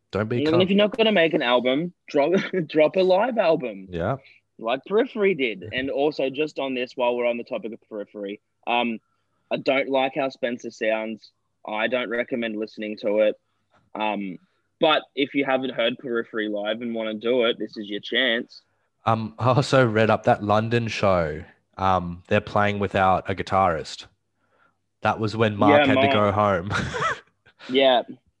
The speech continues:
Speaker 2: Yeah, so they're, they're a fucking four-piece band.
Speaker 1: Yeah.
Speaker 2: <laughs> Which
Speaker 1: Like,
Speaker 2: is
Speaker 1: they've
Speaker 2: fine. They would have just added Mark's tracks in, or Misha
Speaker 1: Yeah.
Speaker 2: would have actually probably know all of Mark's parts anyway. So
Speaker 1: Well, um,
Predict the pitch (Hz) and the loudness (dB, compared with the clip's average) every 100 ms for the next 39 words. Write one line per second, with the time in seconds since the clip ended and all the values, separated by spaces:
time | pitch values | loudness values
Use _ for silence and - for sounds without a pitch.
0 | - 135 120 123 127 123 120 131 127 120 | 0 2 2 0 -2 -2 0 2 2 -2
1 | - 131 120 - 131 127 131 123 113 120 | -4 -2 -4 0 0 0 -6 -4 -4 -2
2 | 110 113 107 101 92 78 65 - 285 _ | -4 -4 -6 -4 -2 -2 -4 -12 -20 _
3 | - 175 165 156 151 _ _ 180 175 _ | 2 2 4 0 -4 _ _ -16 -16 _
4 | - - _ _ 139 135 131 143 131 127 | -20 -20 _ _ -4 0 2 4 4 2
5 | 127 131 135 143 147 147 - 127 127 117 | 2 2 4 2 0 -2 0 0 0 -2
6 | 113 113 - - 107 - 127 120 117 127 | -4 -4 -8 -6 -6 -6 -6 -4 -2 0
7 | 151 160 156 147 131 127 135 120 127 113 | 0 2 2 4 2 0 -8 -6 -6 -4
8 | 110 113 113 113 113 110 113 107 - - | -6 -4 -4 -2 -4 -6 -6 -8 -10 -6
9 | 104 98 - 104 107 101 92 101 107 123 | -4 -4 -12 -10 -10 -12 -14 -10 0 4
10 | 147 147 143 127 | 6 4 0 -4